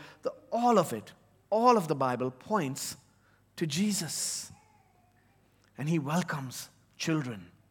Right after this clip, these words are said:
to come to Him. Brothers and sisters, Jesus is the one in whom God has spoken to us fully and finally.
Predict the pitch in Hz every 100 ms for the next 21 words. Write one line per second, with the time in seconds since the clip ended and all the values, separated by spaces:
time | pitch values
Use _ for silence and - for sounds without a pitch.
0 | _ _ _ _ - - 147 139 123 110
1 | 101 82 - _ _ _ _ _ _ _
2 | _ _ - _ _ _ _ _ _ _
3 | _ _ 139 175 165 147 135 165 165 131
4 | 135 185 185 147 127 127 143 165 135 123
5 | 151 131 135 147 123 - - 143 151 139
6 | 127 120 - - - 180 175 202 208 -
7 | - _ _ _ - 127 127 - 131 120
8 | 98 -